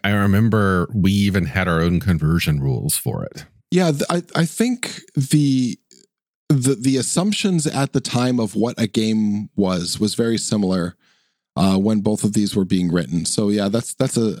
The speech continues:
Speaker 2: an easy step back and forth.
Speaker 1: Yeah. Palladium is one of those games that is so easy to house rule. I don't know if anyone out there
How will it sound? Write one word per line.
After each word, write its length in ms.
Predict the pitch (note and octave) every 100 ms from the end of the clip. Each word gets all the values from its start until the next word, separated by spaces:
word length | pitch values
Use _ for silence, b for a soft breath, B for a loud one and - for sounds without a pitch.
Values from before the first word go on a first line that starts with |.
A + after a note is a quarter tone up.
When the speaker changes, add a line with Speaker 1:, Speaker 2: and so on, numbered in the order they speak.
| -
Speaker 2:
an 160 | A#2
easy 300 | A#2 B2+ A#2+
step 320 | A2 - G2+
back 240 | - F#2+ -
and 120 | F2+
forth. 440 | - D2+ - - -
Speaker 1:
Yeah. 200 | C#2 C2+ - _ _ _ _ _
Palladium 460 | - G3+ D4 B3 F3
is 100 | C3+
one 120 | C#3 C3+
of 60 |
those 160 | A2 G2
games 260 | G2+ F2 E2+
that 100 | E2+
is 100 | -
so 240 | - G2
easy 240 | E2+ E2
to 80 | D#2
house 360 | D2+ D2+ D2 -
rule. 380 | D2+ B1+ A1+ - - - _ _ -
I 360 | B2+ D#3 D#3 - _ _ -
don't 320 | B2 A#2 -
know 380 | G2+ E2+ D2+ D2 -
if 160 | F2 - -
anyone 440 | C3 A2+ G2+ F#2
out 220 | F2 D#2 -
there 240 | D#2+ C#2+